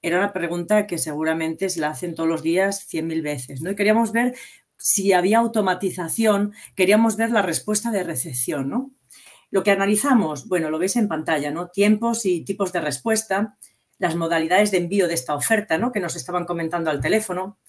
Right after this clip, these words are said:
Queríamos ver si había cross-selling y upselling. Cross-selling es, pues, eh, añadir valor a la reserva. Pon, pues, si tienes spa, el circuito termal. Si tienes restaurante, ah, es para una, eh,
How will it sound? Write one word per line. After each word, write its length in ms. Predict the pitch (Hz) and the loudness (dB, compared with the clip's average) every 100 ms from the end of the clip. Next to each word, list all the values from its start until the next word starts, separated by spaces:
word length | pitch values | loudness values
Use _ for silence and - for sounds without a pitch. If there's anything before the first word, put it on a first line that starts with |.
| - - - | -20 -20 0
Queríamos 420 | 190 214 226 202 | 4 6 4 2
ver 160 | 247 | 2
si 160 | 247 226 | 2 4
había 240 | 208 202 | 4 2
cross-selling 720 | 190 185 - - 226 277 359 - _ | 2 0 2 2 4 2 2 -6 _
y 140 | 196 | -4
upselling. 520 | 175 - - 160 151 151 | 2 4 4 2 -6 -4
Cross-selling 680 | 185 175 208 202 233 277 - - - | -2 2 2 2 2 0 -6 -20 -4
es, 220 | - 202 | 2 2
pues, 240 | - 214 - | 2 -2 -2
eh, 220 | 175 165 | 0 0
añadir 320 | 180 160 175 | 0 0 0
valor 240 | 185 175 160 | 2 2 2
a 60 | |
la 100 | 147 | -2
reserva. 580 | 135 131 175 143 147 151 | -2 -2 -2 -4 -4 -6
Pon, 280 | 156 160 139 | -8 -8 -8
pues, 160 | 147 | -10
si 80 | 139 | -8
tienes 240 | 127 170 170 | -4 -2 0
spa, 460 | 165 - 180 208 - - | 0 2 2 2 -4 -10
el 100 | 165 | -4
circuito 420 | 131 147 180 156 | -4 -2 -4 -4
termal. 520 | - 143 180 170 165 - - - | -4 -4 0 0 -2 -6 -16 -8
Si 160 | - - | -4 0
tienes 220 | - 349 | 0 0
restaurante, 800 | 180 - 170 185 208 202 233 240 - _ _ | -4 -2 0 2 2 0 0 -2 -6 _ _
ah, 180 | 190 - | -4 -2
es 140 | 160 | -4
para 220 | - 170 185 | -4 -2 -2
una, 520 | 185 175 165 156 147 156 156 | -2 -2 0 -2 -4 -6 -8
eh, 460 | 156 147 143 143 | -8 -6 -6 -8